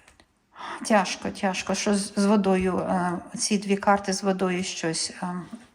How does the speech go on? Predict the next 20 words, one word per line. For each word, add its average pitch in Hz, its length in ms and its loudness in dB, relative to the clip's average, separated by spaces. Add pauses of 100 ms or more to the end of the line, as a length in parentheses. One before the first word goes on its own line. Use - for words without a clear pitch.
(1040)
пов'язано. 190 880 2
І 196 180 2 (2750)
я 240 120 6
бачу, 202 360 4
що 180 480 -2
буде 196 320 2
тяжко 180 400 -2
з 175 40 -4
світлом, 196 680 0
буде 190 280 0
тяжко 185 480 -2
з - 80 -4
тим, 190 220 -2
що 190 280 -4
можуть 190 840 -4
ще 196 300 -2 (580)
обстрілювати. 190 920 -2 (840)
Тут 208 220 0
Київ 202 380 2
є, 185 80 -2